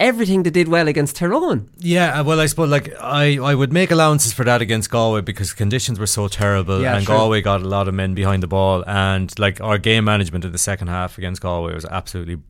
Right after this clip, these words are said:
Speaker 2: brutal. Um, when Jason Doherty had a free to, to get us level, actually, and then after that, I think you mentioned Cullen Boyle on the podcast on, on Monday. Uh, we gave away three kickable frees. Galway just ran down the clock. Any momentum that we had built up, and it took us a bloody long time to build up that
Speaker 1: Yeah.
Speaker 2: momentum in the second half,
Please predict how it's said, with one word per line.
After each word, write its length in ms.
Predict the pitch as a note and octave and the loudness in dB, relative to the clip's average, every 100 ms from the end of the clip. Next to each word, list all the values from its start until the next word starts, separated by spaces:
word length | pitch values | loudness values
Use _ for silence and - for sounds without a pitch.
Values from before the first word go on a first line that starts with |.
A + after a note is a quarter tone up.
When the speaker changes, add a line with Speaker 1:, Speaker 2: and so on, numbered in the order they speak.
| - _ - | -20 _ -6
Speaker 2:
brutal. 420 | F#2+ F2+ F2 E2 - - - | -4 -4 -6 -10 -12 -20 -10
Um, 480 | G#2 F#2+ F#2 F2+ F2+ | -2 0 0 0 -2
when 180 | G2 F#2 | -2 0
Jason 260 | G2+ G2+ G2+ | 0 0 2
Doherty 220 | G2 F#2 | 2 2
had 80 | F2+ | -2
a 40 | |
free 480 | - G2 F#2+ F#2+ F2+ | -4 -2 -2 -4 -8
to, 380 | - F#2 F2 E2+ - - - - - | -8 -6 -4 -6 -10 -20 -20 -20 -8
to 360 | G2+ G2 F#2+ F2+ | -4 -2 -2 -2
get 140 | A#2+ G#2 | -2 0
us 120 | F#2+ | 2
level, 280 | A2+ G#2 G2+ | 2 2 0
actually, 360 | F#2+ - F#2 | -2 -4 -4
and 120 | F#2 G2+ | -2 0
then 120 | G2+ | 2
after 280 | G#2+ G2+ G2+ | 2 0 -2
that, 300 | G#2 F#2+ - - _ | 0 -2 -4 -16 _
I 60 | G#2+ | -8
think 220 | G2 G2+ - | -6 -8 -10
you 220 | F#2+ G#2+ | -8 -2
mentioned 300 | A2+ G2+ F#2 | -2 -2 -4
Cullen 200 | G#2 F#2+ | -4 -2
Boyle 180 | G2 F#2+ | 0 -2
on 80 | F#2 | -2
the 60 | |
podcast 580 | F2+ F#2 F#2+ F2+ E2+ - | -4 -6 -4 -6 -6 -6
on, 300 | F#2 F2+ F2 | -4 -4 -6
on 420 | D#2+ F2+ F2 F2 D#2 | -6 -6 -6 -8 -6
Monday. 480 | F#2 G2 F2+ F2 E2 - - _ - | -4 -2 -2 -4 -6 -16 -20 _ -6
Uh, 160 | G2 F#2 | -2 -2
we 80 | G2+ | 0
gave 180 | G#2+ | 0
away 220 | F#2+ G2 F#2+ | 0 0 -2
three 320 | - A2+ G#2 | -2 -4 -2
kickable 360 | A2+ G2 F#2 | -6 -8 -8
frees. 400 | F#2+ G#2 G#2 G2+ | -6 -4 -2 -4
Galway 300 | - G#2 F#2 | -2 -2 -2
just 160 | F2+ - | -4 -4
ran 180 | F#2+ F#2 | -4 -2
down 200 | F#2 F2+ | -2 -4
the 60 | |
clock. 260 | F2 F2+ F2+ | -4 -6 -6
Any 240 | F#2 A#2 A2+ | -4 -2 0
momentum 440 | G2 F#2+ F#2 F#2 | 0 0 -2 -4
that 120 | F2 E2+ | -6 -6
we 120 | F2+ | -4
had 220 | F2+ - | -6 -4
built 200 | G#2+ F#2 | -4 -2
up, 140 | G2+ | -2
and 100 | F2+ | -2
it 80 | F2 | -4
took 220 | - B2 | -2 -2
us 80 | G2+ | -2
a 60 | G2+ | -4
bloody 260 | A2 G2 | -4 -2
long 220 | F#2+ F#2+ F#2 | 0 -2 -2
time 200 | G2 F#2+ | -4 -4
to 40 | |
build 200 | F2 G#2 | -4 -4
up 100 | G#2+ | -2
that 140 | G2+ G2+ | -2 0
Speaker 1:
Yeah. 100 | B2 | 2
Speaker 2:
momentum 260 | A#2+ F#2+ F#2+ | 2 -2 -6
in 40 | |
the 80 | F#2 | -4
second 240 | G2 G2 | -6 -4
half, 200 | F#2 F#2 | -4 -6